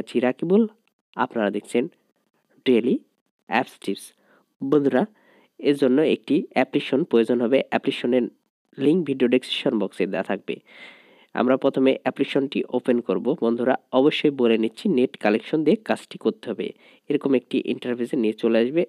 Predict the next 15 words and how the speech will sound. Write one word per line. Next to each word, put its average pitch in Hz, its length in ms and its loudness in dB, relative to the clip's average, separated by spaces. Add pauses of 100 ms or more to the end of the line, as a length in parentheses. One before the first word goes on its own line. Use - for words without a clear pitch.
এখান 139 260 -2
থেকে 123 140 -6 (100)
আমাদের 117 460 -4 (320)
ব্যাকে 120 280 -2 (160)
আসতে - 300 -8
হবে। 104 200 -8 (460)
আসার 147 280 -2
পর 117 140 2 (320)
এখানে 135 240 2 (120)
বন্ধুরা 120 300 2 (140)
অনেক 123 180 0 (200)
টেমপ্লেট 123 500 2
পেয়ে 156 180 6
যাবেন, 170 220 2 (380)
just 127 320 2